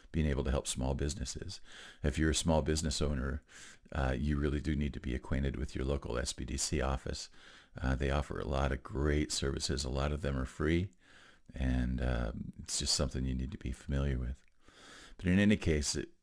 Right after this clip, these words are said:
got me to thinking about the importance of recognition and appreciation,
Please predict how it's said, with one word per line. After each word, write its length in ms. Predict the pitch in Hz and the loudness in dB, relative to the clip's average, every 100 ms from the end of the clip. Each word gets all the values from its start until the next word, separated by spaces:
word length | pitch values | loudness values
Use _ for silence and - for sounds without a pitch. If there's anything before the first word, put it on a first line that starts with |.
| - 71 180 | -20 -14 2
got 180 | 98 - | 4 6
me 100 | 85 | 4
to 100 | 69 | 2
thinking 440 | - 104 90 69 | 4 4 4 2
about 460 | 62 64 69 67 - | 0 2 2 0 -2
the 100 | 69 | -2
importance 600 | 67 - 101 104 58 - | -2 2 4 4 2 -2
of 180 | 62 60 | -4 0
recognition 720 | 71 76 - - 76 - 71 | 0 0 -2 -2 0 0 0
and 160 | 67 64 | 0 -2
appreciation, 920 | - 80 - 69 67 78 - 57 | -2 -2 -2 -2 0 0 -2 -6